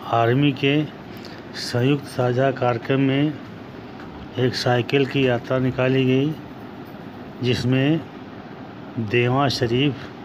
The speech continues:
मामापुर, बरेठी, खजूर गांव, तिंदोला होते हुए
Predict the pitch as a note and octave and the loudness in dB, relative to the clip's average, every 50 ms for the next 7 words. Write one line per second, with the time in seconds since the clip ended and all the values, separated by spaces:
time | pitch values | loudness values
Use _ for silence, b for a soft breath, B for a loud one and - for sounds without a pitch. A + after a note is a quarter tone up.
0 | - - - - - - - - - - - - A#2+ A#2 A#2 A#2 A#2 B2 C3+ C3+ | -14 -14 -14 -14 -14 -14 -14 -14 -14 -14 -6 -2 0 2 2 4 4 4 4 4
1 | C3 B2+ B2 A#2+ B2 C#3 D3 D3+ - - - - - - - - - - - - | 2 2 0 2 2 2 2 0 -4 -10 -12 -14 -14 -14 -14 -14 -14 -14 -14 -14
2 | - - - - - - - - - - A#2 A#2+ A#2+ A#2 A#2+ A#2+ A#2 - - - | -14 -14 -14 -14 -14 -14 -14 -14 -10 -4 0 2 2 4 4 4 2 0 0 0
3 | A#2+ A#2+ B2+ C3+ D3 D#3 D3+ - - - - - - - - - B2 A#2 A2+ A#2 | 2 2 2 2 0 -2 -4 -6 -12 -14 -14 -16 -14 -12 -2 -2 0 2 4 4
4 | B2 C3+ C3+ C3 B2 B2+ B2+ B2+ C3+ C#3+ D#3 D#3 - - B B B B B B | 4 6 4 4 4 2 2 2 2 2 0 -2 -4 -10 B B B B B B
5 | B - - - - - - - A#2+ B2 B2+ C3 C#3 D3 D#3 D3+ B2+ A#2+ A#2+ A#2 | B -16 -16 -16 -16 -8 0 2 2 4 6 6 6 6 6 6 6 4 4 2
6 | - - C#3 C3 A2+ A2 A2+ A#2 B2 | 2 4 6 6 6 6 4 4 4